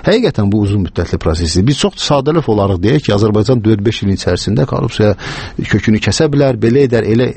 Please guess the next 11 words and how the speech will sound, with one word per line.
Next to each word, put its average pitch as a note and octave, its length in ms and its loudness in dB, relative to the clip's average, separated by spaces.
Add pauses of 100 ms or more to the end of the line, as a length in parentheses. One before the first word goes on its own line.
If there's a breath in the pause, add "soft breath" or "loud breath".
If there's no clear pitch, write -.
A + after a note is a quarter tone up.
(120)
edə F#3 180 4
bilər, C#3 320 0
bəli, G2 320 0
amma A#2+ 400 2
azalda C3 400 2
bilər. A#2+ 400 0 (320 loud breath)
Amma B2 160 0
kökünü C#3 320 0
kəsməkdən B2+ 480 0
danışa A2+ 320 0
bilmərik. C3 400 2